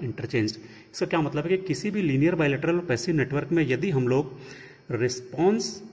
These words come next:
और excitation का रेशियो लेते हैं, तो वो हमेशा constant रहता है,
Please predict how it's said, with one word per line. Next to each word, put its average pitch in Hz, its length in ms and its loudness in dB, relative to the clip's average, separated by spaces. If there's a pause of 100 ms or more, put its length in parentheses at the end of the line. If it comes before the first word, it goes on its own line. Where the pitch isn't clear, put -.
(320)
और 156 160 2
excitation 143 600 0
का 208 100 2
रेशियो 127 380 4
लेते 170 220 4
हैं, 175 100 4
तो 185 80 2
वो 175 100 2
हमेशा 120 360 0
constant 143 500 2
रहता 117 240 2
है, 190 240 0